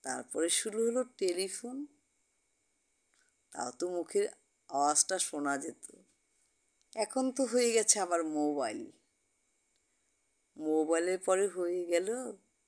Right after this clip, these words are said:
কথা বলা। এখন আবার সেটাও নয়, এখন হচ্ছে WhatsApp, Facebook, মেসেঞ্জার। তাই বলছি, আমাদের চারিদিকে আলোয়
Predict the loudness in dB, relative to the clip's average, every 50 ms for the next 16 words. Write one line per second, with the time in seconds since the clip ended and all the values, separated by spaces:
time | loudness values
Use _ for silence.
0 | _ _ _ _ _ _ _ _ _ _ _ _ _ _ _ _ -6 -6 -6 -4
1 | -6 -6 -8 -8 -8 -10 -12 -12 -12 -14 -18 _ _ _ _ _ _ _ _ _
2 | _ -12 -6 -4 -2 0 0 2 4 6 6 6 4 4 2 2 2 4 4 2
3 | 2 0 0 0 -2 -2 -4 -4 -6 -6 -4 -4 -6 -8 -8 -8 -10 -12 -8 -6
4 | -4 -2 2 4 4 4 2 0 -4 -6 -6 -8 -10 _ _ _ _ _ _ _
5 | _ _ _ _ _ _ -10 -8 -6 -6 -6 -8 -10 -12 -12 -12 -12 -14 _ _
6 | _ _ _ _ _ _ _ _ _ _ _ -10 -8 -6 0 4 6 6 6 6
7 | 2 -4 -8 -8 -10 -12 -14 -14 -18 -20 _ _ _ _ _ _ _ _ _ _
8 | _ _ _ _ _ _ _ _ _ _ _ _ _ -10 -8 -6 -6 -6 -8 -6
9 | -6 -6 -6 -4 -2 0 0 0 0 -2 -8 -14 -14 -18 _ _ _ _ _ _
10 | _ _ _ _ _ _ _ _ _ -8 -6 -4 -4 -2 -2 0 2 2 0 0
11 | -2 -8 -14 _ _ _ _ _ _ _ _ -18 -8 -2 0 2 2 2 2 0
12 | 0 -2 -6 -12 -18 _ _ _ _ -14 -8 -6 -2 2 2 2 2 2 0 -4
13 | -6 -8 -4 -4 -4 -4 -4 0 2 4 4 4 4 0 -2